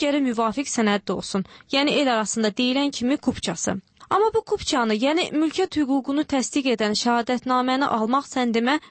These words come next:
bir o qədər də asan iş deyilmiş. Özəlləşdirmək üçün müraciət edənlərin bəziləri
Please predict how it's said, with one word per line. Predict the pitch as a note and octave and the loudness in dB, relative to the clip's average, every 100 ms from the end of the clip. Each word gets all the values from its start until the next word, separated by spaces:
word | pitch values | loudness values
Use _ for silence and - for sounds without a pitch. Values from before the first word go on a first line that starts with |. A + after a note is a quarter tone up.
| - | -2
bir | E4 | 0
o | C#4 | 2
qədər | A#3 C#4 C4+ | 0 0 0
də | G3+ | 0
asan | G#3+ C4+ | -2 -2
iş | B3+ - | -2 0
deyilmiş. | B3 G#3+ E3+ - - - | 0 0 0 -4 -2 0
Özəlləşdirmək | D#4+ D#4+ E4+ - F4+ F#4 F4+ | 2 2 0 -2 0 0 0
üçün | D4+ | 0
müraciət | C4+ B3+ A#3+ C#4 | 2 0 0 -2
edənlərin | - A#3+ A#3+ A#3 A#3+ C4 B3 | -2 0 0 2 0 0 0
bəziləri | B3 A#3+ G3 G#3+ G#3+ F4+ | 0 0 -2 0 2 0